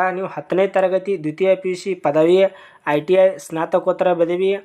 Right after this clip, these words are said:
ಬಿ ಎಡ್ ಹಾಗೂ ಡಿಪ್ಲೊಮಾ ಕಂಪ್ಲೀಟ್ ಮಾಡಿದಂಥ ಅಭ್ಯರ್ಥಿಗಳು ಇದಕ್ಕೆ ಅಪ್ಲಿಕೇಶನ್ ಹಾಕಾಕ ಎಲಿಜಿಬಲ್ ಇರ್ತೀರಿ. ಈ ಒಂದೊಂದಾಗಿ ನೋಡೋದಾದ್ರೆ ಇಲ್ಲಿ ನೋಡ್ಬೋದು,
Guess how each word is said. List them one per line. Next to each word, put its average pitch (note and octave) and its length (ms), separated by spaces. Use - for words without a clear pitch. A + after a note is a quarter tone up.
ಬಿ D#3+ 120
ಎಡ್ F#3 200
ಹಾಗೂ F3+ 260
ಡಿಪ್ಲೊಮಾ E3+ 600
ಕಂಪ್ಲೀಟ್ E3+ 440
ಮಾಡಿದಂಥ F#3 380
ಅಭ್ಯರ್ಥಿಗಳು F3 880
ಇದಕ್ಕೆ E3+ 280
ಅಪ್ಲಿಕೇಶನ್ F3+ 560
ಹಾಕಾಕ F3+ 260
ಎಲಿಜಿಬಲ್ D#3+ 500
ಇರ್ತೀರಿ. D#3 380
ಈ G3 40
ಒಂದೊಂದಾಗಿ F#3+ 520
ನೋಡೋದಾದ್ರೆ E3+ 500
ಇಲ್ಲಿ E3 160
ನೋಡ್ಬೋದು, E3+ 640